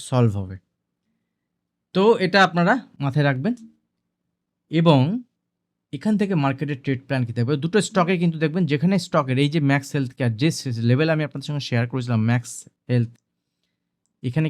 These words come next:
কিন্তু কোনো সেলিং সাইডে কোনো কিছু ছিল না এবং এখানে দেখবেন লাস্ট তিন দিনে যদি প্রাইস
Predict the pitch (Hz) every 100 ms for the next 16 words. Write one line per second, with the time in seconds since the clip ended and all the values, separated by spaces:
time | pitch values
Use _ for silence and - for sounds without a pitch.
0 | 156 156 - 190 202 165 139 131 143 135
1 | 131 127 131 120 131 143 139 135 127 131
2 | 127 120 165 135 127 - 143 143 147 147
3 | 131 127